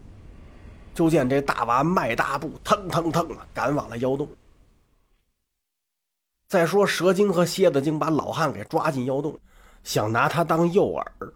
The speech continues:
让这七个葫芦娃自投罗网，个个击破。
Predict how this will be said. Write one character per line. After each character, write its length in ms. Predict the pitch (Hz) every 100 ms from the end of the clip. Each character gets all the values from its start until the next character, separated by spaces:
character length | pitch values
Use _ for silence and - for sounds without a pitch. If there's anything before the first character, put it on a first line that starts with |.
| - - - - - - -
让 180 | 156 143
这 100 | 139
七 340 | 127 - 185
个 100 | 156
葫 220 | 110 117 165
芦 140 | 151
娃 200 | 101 123
自 300 | 165 - 175
投 220 | - 123
罗 180 | 147 139
网， 160 | - - - -
个 260 | - 214 113
个 180 | 117 -
击 180 | - 139
破。 200 | -